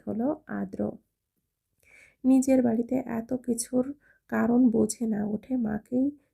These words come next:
শুধালো প্রথমে, "কি হচ্ছে আম্মু বাড়িতে?" উত্তর এলো, "বাড়ি সাজাচ্ছি।" "কেন?" "সাজাচ্ছি যখন কারণ তো আছে আদ্র, এত প্রশ্ন কেন করছো?"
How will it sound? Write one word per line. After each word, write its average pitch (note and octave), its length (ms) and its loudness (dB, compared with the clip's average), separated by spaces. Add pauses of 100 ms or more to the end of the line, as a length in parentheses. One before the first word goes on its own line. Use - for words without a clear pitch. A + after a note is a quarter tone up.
(120)
শুধালো A#3 540 -2
প্রথমে, G#3 500 -4 (280)
"কি C#4 240 -4
হচ্ছে D4 300 -8
আম্মু G#3 300 -2
বাড়িতে?" A3+ 460 -4 (520)
উত্তর A#3 380 -4
এলো, A3 320 0 (380)
"বাড়ি G#3 320 -6
সাজাচ্ছি।" G#3 600 -8 (560)
"কেন?" A#3+ 280 -2 (720)
"সাজাচ্ছি C4+ 840 0 (380)
যখন B3 460 0
কারণ A#3 460 -2
তো C#4+ 140 -6
আছে A#3+ 440 -4
আদ্র, A#3+ 420 -6 (100)
এত A3 260 -8
প্রশ্ন B3+ 440 -6
কেন B3 360 -2
করছো?" - 580 -10